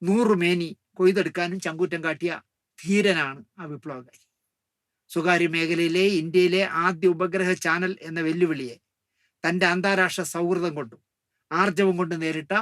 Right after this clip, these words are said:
ഏഷ്യാനെറ്റിൻ്റെ തുടക്കക്കാരൻ. മത്സരങ്ങൾ, മത്സരങ്ങളിൽ കുതിച്ചും പ്രതിസന്ധികളിൽ പൊരുതിയും എക്കാലവും തൻ്റെ സ്ഥാപനം എന്നും എന്നും ഒന്നാം സ്ഥാനക്കാരനാകണം എന്ന്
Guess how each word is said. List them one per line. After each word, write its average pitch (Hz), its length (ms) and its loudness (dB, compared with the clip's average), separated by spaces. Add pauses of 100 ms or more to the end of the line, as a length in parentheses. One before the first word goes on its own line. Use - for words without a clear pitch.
(400)
ഏഷ്യാനെറ്റിൻ്റെ 160 800 0 (300)
തുടക്കക്കാരൻ. - 520 -12 (1000)
മത്സരങ്ങൾ, 180 500 2 (720)
മത്സരങ്ങളിൽ 165 540 0 (880)
കുതിച്ചും 190 420 2 (640)
പ്രതിസന്ധികളിൽ 190 760 4 (580)
പൊരുതിയും 190 440 2 (540)
എക്കാലവും 180 600 0 (460)
തൻ്റെ 214 240 -2
സ്ഥാപനം 185 520 -2 (200)
എന്നും 226 380 0
എന്നും 185 280 0 (420)
ഒന്നാം 196 340 2
സ്ഥാനക്കാരനാകണം 175 1080 -2
എന്ന് 190 240 -2